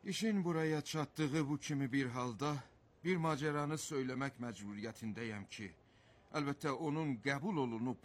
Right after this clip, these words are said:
bəyənilməsini heç kimdən ummuram. Amma hər halda bütün kainatda ədalət göstərən yeganə Allahdan sonra onun ən yaxşı bəndəsi ədalətli hakimə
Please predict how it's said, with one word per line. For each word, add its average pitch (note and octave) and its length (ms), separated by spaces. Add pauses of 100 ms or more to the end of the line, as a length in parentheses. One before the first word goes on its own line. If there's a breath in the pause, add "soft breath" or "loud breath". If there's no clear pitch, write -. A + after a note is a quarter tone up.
(100)
bəyənilməsini B2 920
heç F3+ 380
kimdən C3 520
ummuram. B2+ 480 (600 soft breath)
Amma C3+ 280
hər C#3+ 220
halda B2+ 460 (640 soft breath)
bütün F3 300
kainatda D3+ 840
ədalət D3+ 520
göstərən E3+ 640
yeganə D3 460
Allahdan C3+ 680
sonra A#2 520 (520 loud breath)
onun G3+ 380 (120)
ən A#3 260
yaxşı F3+ 400
bəndəsi C#3+ 600
ədalətli C3+ 720
hakimə C3+ 560